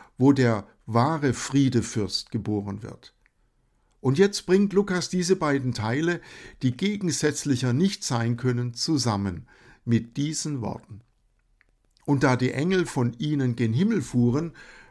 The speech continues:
sprachen die Hirten untereinander: ‚Lasst uns gehen nach Bethlehem und die Geschichte sehen, die da geschehen ist, die uns der Herr kundgetan hat.‘ Und sie kamen eilend und fanden beide, Maria und Josef,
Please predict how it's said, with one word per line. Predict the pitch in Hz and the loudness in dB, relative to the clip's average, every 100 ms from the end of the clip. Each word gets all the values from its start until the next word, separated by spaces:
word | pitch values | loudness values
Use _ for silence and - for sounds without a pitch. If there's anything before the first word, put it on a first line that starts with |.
| - | -16
sprachen | - - 98 95 117 143 | -16 -12 -6 -4 0 0
die | 135 123 | 2 4
Hirten | 131 143 151 | 4 2 0
untereinander: | 147 127 147 135 135 135 135 123 120 - _ _ _ | 0 0 0 0 -2 -2 -2 -2 -4 -16 _ _ _
‚Lasst | - 101 - 139 | -2 0 2 2
uns | 120 - | 0 0
gehen | 143 196 | 0 2
nach | 196 151 | 2 0
Bethlehem | - 131 117 117 107 104 120 | 0 2 2 2 0 0 0
und | 117 | 0
die | 127 | 0
Geschichte | 117 107 127 - 127 | 0 0 0 0 0
sehen, | 104 110 170 202 156 | 2 2 2 2 0
die | 147 | 0
da | 127 | 2
geschehen | 117 117 120 117 117 | 0 0 2 2 2
ist, | - 101 - - - - - | 0 -2 -4 -12 -20 -20 -2
die | 131 156 | 0 0
uns | - 139 123 | 2 2 2
der | - 110 | 0 -2
Herr | 92 98 90 | -2 -4 -8
kundgetan | - 180 180 123 107 98 95 | -6 -6 -4 -6 -6 -6 -6
hat.‘ | 90 - _ _ _ _ _ _ - - - | -8 -12 _ _ _ _ _ _ -20 -20 0
Und | 127 | 2
sie | 120 117 | 2 2
kamen | 104 104 104 104 - | 0 -2 -2 -4 -2
eilend | 113 135 185 196 180 | 0 2 2 0 -2
und | 175 | -4
fanden | - 160 180 151 | -2 -4 -4 -4
beide, | 123 95 107 110 - _ _ _ - | -2 -2 -4 -8 -10 _ _ _ -8
Maria | 90 101 131 147 | -4 0 2 2
und | 139 101 92 | 2 -2 -2
Josef, | 98 120 131 170 - | 0 0 0 -2 -4